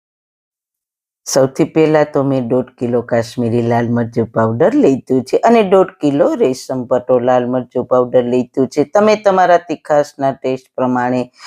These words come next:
મરચાં તીખા મોરા લઈ શકો છો, કારણ કે ઘણા તીખું ખાતા હોય છે તો ઘણાની ઘરે તીખું નહીં પણ એકદમ લાલ ચટક કલર આવે તેવું પસંદ હોય છે.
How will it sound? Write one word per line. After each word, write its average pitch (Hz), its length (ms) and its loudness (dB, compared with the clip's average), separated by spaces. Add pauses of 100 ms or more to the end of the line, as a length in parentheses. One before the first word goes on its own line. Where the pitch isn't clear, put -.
(160)
મરચાં 135 460 0
તીખા 127 340 -6
મોરા 127 380 0
લઈ 175 320 2
શકો 131 440 -2
છો, 160 160 0
કારણ 208 340 0
કે 208 140 -2 (100)
ઘણા 143 260 0
તીખું 202 420 -4
ખાતા 202 360 2
હોય 185 240 2
છે 170 460 -2 (280)
તો 165 100 2
ઘણાની 143 520 0
ઘરે 131 300 0
તીખું 131 440 -6
નહીં 131 180 -4
પણ 127 140 -6 (100)
એકદમ 127 460 0
લાલ 127 260 2
ચટક 123 400 -2
કલર 127 320 2
આવે 127 260 0
તેવું 127 400 -2
પસંદ 156 420 -2 (140)
હોય 131 320 0
છે. 135 360 -2